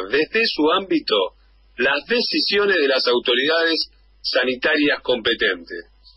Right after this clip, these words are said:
quienes se encuentran en mejores condiciones de adoptar criterios plenamente informados en dichas cuestiones. A tales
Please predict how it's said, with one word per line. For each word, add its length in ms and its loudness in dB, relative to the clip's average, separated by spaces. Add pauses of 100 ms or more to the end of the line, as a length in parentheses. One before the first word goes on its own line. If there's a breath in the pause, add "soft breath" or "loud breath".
(240)
quienes 280 0
se 100 0
encuentran 680 0
en 180 0
mejores 600 0
condiciones 760 0 (640)
de 100 2
adoptar 520 0 (240)
criterios 800 -2 (100)
plenamente 720 0
informados 800 0 (380)
en 200 -2
dichas 360 -2
cuestiones. 720 -2 (520)
A 240 0
tales 340 0